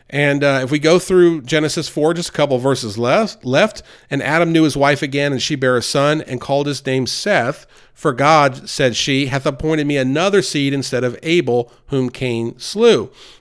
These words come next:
And to Seth, to him also there was born a son, and he called his name Enos. Then began, uh, began men to call upon the name of the Lord." So here we see the righteous line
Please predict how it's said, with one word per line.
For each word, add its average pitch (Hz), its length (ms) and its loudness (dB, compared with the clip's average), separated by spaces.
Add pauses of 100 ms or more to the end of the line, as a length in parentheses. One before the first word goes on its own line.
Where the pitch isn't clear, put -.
And 139 160 -2
to 127 80 -4
Seth, 170 500 0
to 117 80 -12
him 139 220 -2
also 143 280 0
there 131 120 0
was 123 200 -4
born 110 220 -8
a 98 60 -10
son, 175 420 2 (320)
and 117 120 -6
he 135 80 -4
called 135 240 -2
his 123 140 -6
name 123 280 -2
Enos. 185 420 2 (460)
Then 147 280 -2
began, 135 480 -2
uh, 113 240 -2
began 127 420 -2
men 156 240 2
to 143 80 -2
call 139 260 0
upon 127 320 -2
the 120 60 -4
name 107 320 -6
of 104 160 -16
the 147 100 -6
Lord." 202 300 0 (260)
So 180 200 -2
here 233 280 0
we 220 160 0
see 151 360 -4
the 139 120 -2
righteous 135 480 0
line 131 400 -2